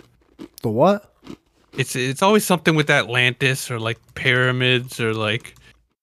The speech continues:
Speaker 2: you know, in the title, and it's always him, like, you know, "We gotta, we're enlightened and we gotta," I don't even know what it <laughs> is, but it always comes up on my fucking YouTube. Thinks I wanna watch it every day.
Speaker 1: Can you send me a link? I have no idea what you're talking about.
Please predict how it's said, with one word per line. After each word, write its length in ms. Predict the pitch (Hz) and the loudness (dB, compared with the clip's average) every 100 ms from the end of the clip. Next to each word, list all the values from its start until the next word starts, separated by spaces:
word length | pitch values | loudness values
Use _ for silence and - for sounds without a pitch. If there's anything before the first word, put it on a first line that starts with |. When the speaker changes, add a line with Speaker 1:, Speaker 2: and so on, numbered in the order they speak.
| _ _ _ _ _ _ _ _ _ _ | _ _ _ _ _ _ _ _ _ _
Speaker 2:
you 120 | 139 | 2
know, 220 | 131 147 139 | 4 4 4
in 80 | 139 | 2
the 80 | |
title, 540 | 131 147 135 131 135 127 - | 0 2 4 4 2 0 -4
and 120 | 135 | -4
it's 140 | 127 | 0
always 300 | 147 143 143 | 2 4 2
him, 220 | 147 131 127 | 0 -2 -2
like, 340 | 110 110 - | -4 -4 -8
you 60 | 113 | -8
know, 160 | 123 | -6
"We 140 | 120 117 | -6 -4
gotta, 420 | 127 123 117 117 _ _ _ _ _ _ _ | -2 0 -2 -6 _ _ _ _ _ _ _
we're 200 | 123 123 | -2 -2
enlightened 600 | 120 131 143 117 143 135 | 0 0 0 0 -6 -4
and 100 | 131 | -4
we 80 | 123 | -4
gotta," 300 | 127 127 120 | -2 -2 0
I 120 | 135 | 0
don't 120 | 226 285 | 0 0
even 200 | 247 175 | 0 2
know 140 | 208 | 2
what 180 | 208 180 | 4 4
it 200 | 151 - | 2 4
<laughs> 0 | |
is, 200 | 170 131 | 2 2
but 140 | 131 | 0
it 60 | 127 | 2
always 360 | 143 190 - - | 4 2 -2 -2
comes 220 | 151 156 | 0 0
up 80 | 151 | -2
on 100 | 143 | 0
my 160 | 123 | 0
fucking 400 | 120 147 147 127 | 0 -2 -2 -4
YouTube. 320 | 123 151 170 | -4 -2 -2
Thinks 180 | 160 156 | 0 0
I 60 | 147 | 2
wanna 220 | 135 127 | 2 2
watch 320 | 127 135 143 | 4 2 2
it 60 | 110 | 0
every 280 | 117 143 120 | 0 -2 0
day. 120 | - | 0
Speaker 1:
Can 80 | 170 | 2
you 80 | 139 | 2
send 180 | 294 320 | 2 4
me 60 | |
a 60 | 175 | 4
link? 340 | 143 185 302 | 2 2 2
I 60 | 254 | 2
have 80 | 247 | 2
no 140 | 247 | 2
idea 140 | 240 233 | 0 0
what 80 | |
you're 80 | 208 | -2
talking 440 | 151 - 302 294 127 | -4 -4 -4 -2 -4
about. 340 | 101 101 101 | -4 -10 -12